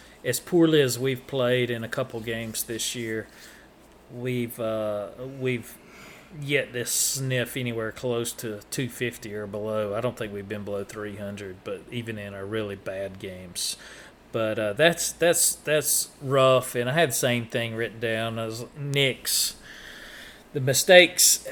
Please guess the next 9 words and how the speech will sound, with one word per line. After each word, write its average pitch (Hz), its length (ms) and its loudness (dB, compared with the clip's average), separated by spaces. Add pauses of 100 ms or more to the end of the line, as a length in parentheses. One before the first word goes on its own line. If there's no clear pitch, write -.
that 139 220 -2
he 175 160 0
makes, 147 600 2 (160)
when 127 180 -4
he 180 160 2
makes 175 360 6
mistakes, 156 520 4
they're 123 200 2
huge. 117 760 -4